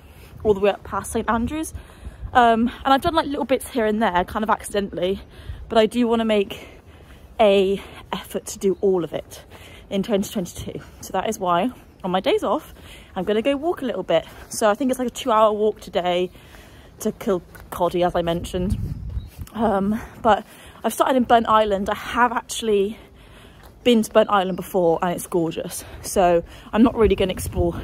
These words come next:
around here. I'm just gonna get walking and see where we end up. But it's very cute here.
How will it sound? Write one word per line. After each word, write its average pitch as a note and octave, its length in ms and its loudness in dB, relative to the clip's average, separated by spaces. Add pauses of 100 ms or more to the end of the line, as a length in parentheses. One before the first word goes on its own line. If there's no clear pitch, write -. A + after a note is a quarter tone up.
(140)
around F3+ 260 0
here. E3+ 280 0
I'm F3+ 100 -2
just - 180 -10
gonna E3+ 240 -2 (520)
get G3 240 4
walking F3 600 0 (640)
and F#3 240 -6
see G#3+ 260 -4
where G#3 180 4
we G#3+ 300 0 (280)
end G#3+ 280 0
up. C4 180 2
But G#3 100 -6
it's G#3+ 100 -8
very D4+ 200 -8
cute F#3+ 380 -8
here. E3+ 420 -10